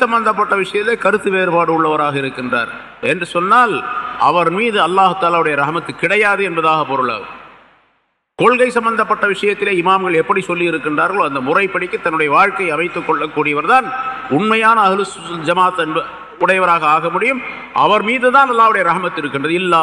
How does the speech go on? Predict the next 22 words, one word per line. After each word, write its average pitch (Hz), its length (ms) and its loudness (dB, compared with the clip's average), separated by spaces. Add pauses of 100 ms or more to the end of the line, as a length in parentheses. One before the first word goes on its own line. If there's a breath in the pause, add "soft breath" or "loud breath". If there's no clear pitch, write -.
(100)
மன் 180 160 -2 (120)
ரஹிம 156 340 -2
ரப்புக", 123 400 -4 (440)
உம்முடைய 160 280 2 (140)
ரப்பு 190 240 2 (1300)
யாரின் 196 420 4
மீது 208 200 2
ரஹமத்து 208 340 0 (100)
செய்தானோ 196 380 4 (120)
அந்த 175 240 0
ஒருவரை 151 420 2
தவிர. 120 240 -2 (2250)
அதாவது 185 360 2 (920)
உண்மையிலேயே 208 720 2 (180)
அஹ்லுஸ் 196 300 0
சுன்னத் 202 280 -4
ஜமாத் 202 480 4
என்ற 190 200 -2
அந்த 175 120 -2 (100)
கொள்கைப்படிக்கு 190 720 0
வாழக்கூடிய 180 560 2 (120)
மனிதர் 180 360 0